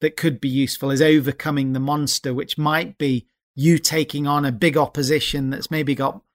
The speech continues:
a better heritage or, or a more traditional product or, or more money.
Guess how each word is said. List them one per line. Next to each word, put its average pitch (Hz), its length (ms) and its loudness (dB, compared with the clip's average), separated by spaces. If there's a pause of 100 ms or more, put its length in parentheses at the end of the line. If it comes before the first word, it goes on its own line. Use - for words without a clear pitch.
(220)
a 156 160 0
better 156 460 0
heritage 135 720 -2
or, 139 180 0
or 139 300 -2
a 131 60 0
more 165 220 0
traditional 147 540 -2
product 143 560 -4
or, 139 300 -2
or 143 220 -2
more 160 260 2
money. 151 480 0